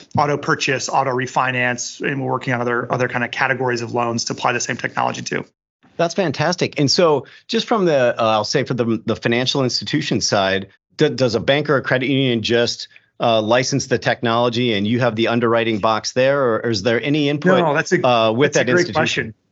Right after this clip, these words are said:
Speaker 1: I, I, the underwriting is always, I would describe it as, as being owned by the bank or credit union, right? And we, we have a sophisticated risk model, but that risk model is making a prediction, likelihood of repayment, likelihood of default, timing of default.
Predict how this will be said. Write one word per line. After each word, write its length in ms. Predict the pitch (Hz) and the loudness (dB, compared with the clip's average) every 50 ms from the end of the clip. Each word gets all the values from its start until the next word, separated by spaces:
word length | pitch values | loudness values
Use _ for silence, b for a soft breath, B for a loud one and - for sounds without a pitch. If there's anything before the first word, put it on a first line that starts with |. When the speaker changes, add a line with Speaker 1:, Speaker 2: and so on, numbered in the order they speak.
| _ - | _ -4
Speaker 1:
I, 240 | 180 - 165 160 160 | -4 -2 -2 -4 -4
I, 20 | |
the 260 | - 196 151 175 175 | -4 0 2 4 4
underwriting 380 | 190 208 220 214 202 208 208 196 | 4 4 4 4 4 4 2 2
is 120 | 175 135 | 0 2
always, 520 | 151 151 170 165 165 151 135 - - - - - | 2 2 2 2 0 0 -2 -4 -8 -12 -14 -12
I 240 | - - - 190 180 | -10 -8 -4 -2 2
would 140 | 175 190 180 | 2 2 2
describe 400 | 165 156 - - 175 151 151 151 | 2 -2 -2 0 0 0 0 0
it 60 | 143 | 0
as, 180 | 143 120 113 156 | -2 -4 -6 -8
as 160 | - - 131 | -8 -8 -4
being 220 | 113 156 147 147 | -2 -2 -4 -2
owned 280 | 143 147 143 147 151 143 | -2 -2 -2 -2 0 0
by 380 | 135 131 131 131 127 123 120 B B B B B B | 0 0 0 0 -2 -4 -6 B B B B B B
the 100 | 147 143 | -4 0
bank 220 | 143 143 135 123 | 0 0 0 0
or 60 | 123 | -4
credit 260 | 123 - 135 123 123 123 | -4 -2 -2 -2 -2 -4
union, 380 | 117 113 120 117 120 - - - | -4 -4 -6 -6 -6 -8 -6 -2
right? 220 | 151 139 135 139 - | 0 0 0 0 -2
And 320 | 170 151 143 143 139 127 | -2 -2 -2 -2 -2 0
we, 440 | 143 170 185 185 185 180 175 B B B B B B B B B | 2 2 4 4 4 2 0 B B B B B B B B B
we 140 | - 175 196 | 2 2 4
have 200 | 190 175 165 170 | 4 4 2 0
a 280 | 185 - - - - - | -4 -10 -12 -14 -10 -8
sophisticated 560 | - - - 185 185 208 - 180 175 151 139 | -8 -4 -4 -2 -2 -2 0 0 0 0 2
risk 240 | 143 165 - - - | 0 -2 -2 -2 -2
model, 400 | 123 117 117 113 110 113 143 - | -2 -2 -2 -2 -4 -6 -8 -10
but 300 | - 127 165 151 135 - | -6 -2 0 0 0 2
that 180 | - - 160 151 | 0 0 2 2
risk 220 | 190 220 214 - | 0 0 2 2
model 260 | 180 165 160 156 147 | 2 2 2 2 0
is 80 | 143 120 | -2 0
making 320 | 143 151 147 - 151 139 | 0 -2 0 -2 -2 -2
a 60 | 131 | -4
prediction, 380 | 131 - 143 156 151 - - 127 | -2 0 0 0 0 -2 -4 -2
likelihood 420 | 127 143 151 151 160 135 135 135 | 0 0 0 0 -2 -2 -2 -2
of 80 | 131 123 | -4 -4
repayment, 460 | 131 123 - - 139 131 131 127 131 | -4 -6 -2 -4 -4 -4 -4 -4 -4
likelihood 340 | 127 127 - 143 135 131 123 | -4 -2 -2 -2 -2 -2 -2
of 60 | 120 | -2
default, 480 | 127 123 - - 131 127 127 123 123 - | -4 -4 0 0 2 2 2 0 -2 -4
timing 320 | - 135 127 127 127 123 | -4 -4 -2 0 0 -2
of 80 | 123 117 | -2 -4
default. 400 | 120 - - 131 123 123 123 | -6 -4 0 0 0 0 -2